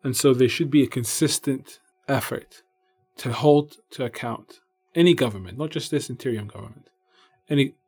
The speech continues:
but especially this interim government, to the principles of peace,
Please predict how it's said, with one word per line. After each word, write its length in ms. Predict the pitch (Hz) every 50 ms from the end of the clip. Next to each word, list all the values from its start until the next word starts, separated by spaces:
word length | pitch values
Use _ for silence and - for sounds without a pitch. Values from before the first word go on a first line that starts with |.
| _ _ -
but 140 | 143 143 135
especially 360 | - - 175 151 - 139 117
this 140 | 117 117 123
interim 320 | 110 - 107 98 95 98
government, 400 | 98 92 95 101 101 120 147 - _ _ _ -
to 440 | - - 160 143 135 131 127 127 131
the 200 | 120 117 - 113
principles 480 | - - 143 127 - 131 127 123 113
of 360 | 120 110 107 107 107 - - _ _ _ _ _ _ _ _ _ -
peace, 540 | - - 147 151 160 156 - - - -